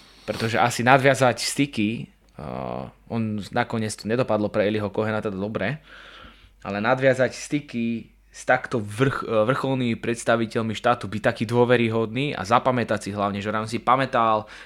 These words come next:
rozmiestnenie jadrových zbraní, on mal všetko, že on to vedel normálne na mape, že on mal vynikajúcu pamäť, že to vedel na mape ukázať, že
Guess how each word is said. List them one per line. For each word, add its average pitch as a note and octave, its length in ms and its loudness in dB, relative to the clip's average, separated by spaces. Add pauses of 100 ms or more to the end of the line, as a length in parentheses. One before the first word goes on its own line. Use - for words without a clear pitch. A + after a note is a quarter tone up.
(120)
rozmiestnenie B2 560 0
jadrových B2+ 480 2
zbraní, G#2 480 -4
on G2 80 -8
mal G#2 160 -6
všetko, C3+ 320 -6
že A#2 160 -4
on A2+ 80 -4
to A2+ 80 -10
vedel B2 320 0
normálne C#3 240 0
na A#2+ 160 -2
mape, A2 240 -2
že A#2 80 -4
on G#2+ 80 -2
mal G2 80 -6
vynikajúcu B2 480 -6
pamäť, A#2+ 320 -2 (320)
že A2 160 -12
to - 0 -
vedel A#2+ 240 -2
na B2+ 80 8
mape D3 240 4
ukázať, A2+ 640 -2
že - 20 -6